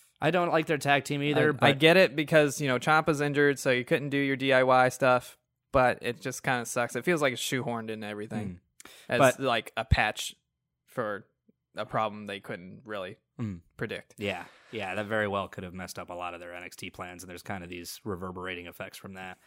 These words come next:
Speaker 2: Yeah.
Speaker 1: Um, but I do think in-ring product-wise, I mean, I don't like their incongruous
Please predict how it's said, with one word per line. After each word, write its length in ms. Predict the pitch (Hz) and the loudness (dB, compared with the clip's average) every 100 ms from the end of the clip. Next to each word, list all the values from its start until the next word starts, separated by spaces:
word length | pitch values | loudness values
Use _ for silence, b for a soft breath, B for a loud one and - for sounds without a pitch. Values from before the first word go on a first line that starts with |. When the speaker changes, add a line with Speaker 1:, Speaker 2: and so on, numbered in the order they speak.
| B | B
Speaker 2:
Yeah. 160 | 117 110 - | -8 -8 -4
Speaker 1:
Um, 420 | 107 104 101 101 - | -2 0 -2 -4 0
but 160 | 135 120 | 0 0
I 80 | |
do 220 | 113 135 127 | 0 0 0
think 280 | 131 117 - | -4 -6 -8
in-ring 520 | 120 110 107 101 92 - | -8 -6 -6 -6 -12 -6
product-wise, 920 | - 110 82 - 87 80 82 - - 92 | 0 0 0 -8 -12 -12 -14 -14 -14 -14
I 80 | |
mean, 340 | 87 82 80 80 - | -12 -12 -14 -20 -6
I 100 | 110 | -2
don't 160 | 117 113 | -2 -2
like 200 | 107 - | -6 -4
their 140 | 110 | -4
incongruous 880 | 110 107 110 98 101 101 92 - | -4 -8 -8 -6 -2 0 -2 -6